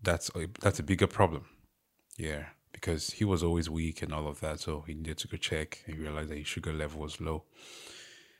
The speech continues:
Uh, whereas this same person was busy consuming things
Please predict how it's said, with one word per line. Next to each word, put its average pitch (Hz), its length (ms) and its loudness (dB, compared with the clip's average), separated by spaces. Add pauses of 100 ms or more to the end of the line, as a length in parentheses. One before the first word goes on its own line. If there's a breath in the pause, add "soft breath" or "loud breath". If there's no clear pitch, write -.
(440 loud breath)
Uh, 82 280 2
whereas 98 300 10
this 123 160 6
same 98 160 4
person 87 380 2
was 80 200 0
busy 78 240 -2
consuming 80 760 -2 (500 soft breath)
things 78 680 4